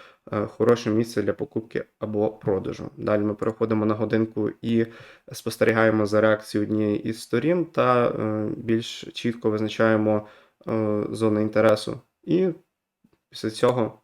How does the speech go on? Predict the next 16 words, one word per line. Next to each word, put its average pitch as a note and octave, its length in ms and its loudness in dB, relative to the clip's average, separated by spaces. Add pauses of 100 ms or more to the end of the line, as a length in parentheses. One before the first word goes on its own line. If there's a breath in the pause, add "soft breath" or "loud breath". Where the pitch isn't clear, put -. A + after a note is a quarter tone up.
на - 140 -6
М A2+ 80 0
п'ять A2+ 400 4
ми G#2+ 140 -2
виконуємо G#2 640 2
лише G2+ 260 -2
вхід D#3+ 460 -2 (320)
і A2+ 260 -2 (240)
слідкуємо G#2+ 640 0
за G#2 320 2 (440 soft breath)
фіксаціями, A#2 800 2
реакцією G#2 680 0
ціни G#2 400 -2
на G2+ 480 -2
певні G#2 320 0
рівні C3+ 300 0